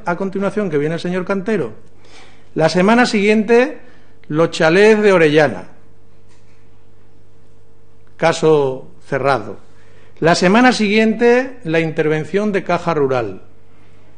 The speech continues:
Nunca más se supo, le van a mandar una carta al Banco de España. Y esta semana tocaba conejo en la chistera.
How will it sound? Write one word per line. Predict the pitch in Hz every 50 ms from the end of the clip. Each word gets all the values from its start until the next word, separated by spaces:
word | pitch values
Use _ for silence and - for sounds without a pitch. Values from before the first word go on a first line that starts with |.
| - - -
Nunca | 156 165 156 165
más | 165 165 160
se | 156 151
supo, | - 151 135 123 123 123
le | 127
van | 135 147
a | 156 156
mandar | 151 147 147 156
una | 160 156 151 143 -
carta | 165 170 170 165 175
al | 156
Banco | 147 147 139 131
de | 127
España. | 120 - - 113 101 - 87 85 87 - - - - - - - - -
Y | 156 165
esta | 170 175 - 226
semana | 226 226 233 240 247 262 262 285 311 349 - -
tocaba | 170 139 156 175 208 240 254 262 254 226 170 -
conejo | 175 180 202 226 - 214
en | 196 175
la | 160 151
chistera. | - 139 - - - 233 254 240 202 - - - -